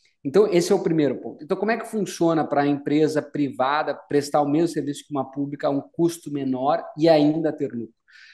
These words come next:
Primeiro que ela reduz os custos operacionais brutalmente, de trinta a quarenta por cento.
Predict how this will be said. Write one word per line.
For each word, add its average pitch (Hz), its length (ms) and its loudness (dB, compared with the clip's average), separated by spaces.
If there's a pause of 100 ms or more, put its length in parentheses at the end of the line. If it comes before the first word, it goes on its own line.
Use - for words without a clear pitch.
(120)
Primeiro 180 360 4
que 175 80 -2
ela 190 320 2
reduz 170 800 -2
os - 100 -18
custos 160 400 -8
operacionais 135 1000 -4
brutalmente, 117 800 -4
de 110 80 -14
trinta 123 260 -10
a - 40 -8
quarenta 110 280 -6
por - 140 -20
cento. 98 260 -16